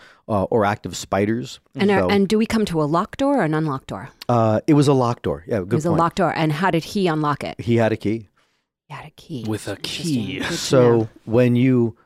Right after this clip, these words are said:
Speaker 1: w-, with the realization of where that is, as you come out from that building, it is as though you just came out from a thick section of wall. And then the house that is behind that wall doesn't match what you were seeing right underneath of it. Um,
Speaker 3: Mm-hmm.
Speaker 1: y-,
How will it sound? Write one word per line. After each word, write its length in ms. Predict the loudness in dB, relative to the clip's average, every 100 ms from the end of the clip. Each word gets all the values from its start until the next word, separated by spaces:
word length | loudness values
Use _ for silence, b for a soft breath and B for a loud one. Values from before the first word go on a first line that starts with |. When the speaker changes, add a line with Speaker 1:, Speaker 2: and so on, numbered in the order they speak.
| _
Speaker 1:
w-, 460 | -8 -6 -2 0 0
with 180 | 2 2
the 80 | 4
realization 560 | 4 4 4 0 0
of 80 | 0
where 140 | 2 2
that 240 | 2 2
is, 360 | 2 2 0 -4
as 180 | -4
you 100 | -2
come 160 | -2 -2
out 140 | -2
from 120 | -2 -2
that 180 | -2 0
building, 480 | 0 0 -2 -6 b b b _
it 200 | 0 2
is 500 | 4 2 2 -2 -12 _ _ _
as 220 | -2 0 4
though 80 |
you 120 | 4 4
just 180 | 0
came 180 | -2 -2
out 160 | 0 -2
from 140 | -4
a 80 | -4
thick 360 | -6 -2 -2 -2
section 420 | -2 -2 -2 -2
of 140 | -2 -2
wall. 560 | 0 2 2 0 -6 -14 _ _ _ _ _ _ _
And 160 | 0 2
then 100 | 2
the 80 |
house 400 | 0 0 -2 0
that 100 | -2
is 80 | -2
behind 460 | -4 -4 -2 0 0
that 160 | -2
wall 360 | -2 0 0 -2 b _ 0
doesn't 340 | 2 2 0
match 360 | 0 0 -2 -4
what 120 | -4
you 80 | -4
were 60 |
seeing 280 | -4 -4 -4
right 320 | -2 0 0
underneath 420 | 0 -4 -8 -10
of 100 | -10
it. 200 | -12 -12 b b b b -10
Um, 480 | -8 -8 -10 -14 -14 -6
Speaker 3:
Mm-hmm. 420 | -4 -2 -4 -6
Speaker 1:
y-, 220 | -12 -14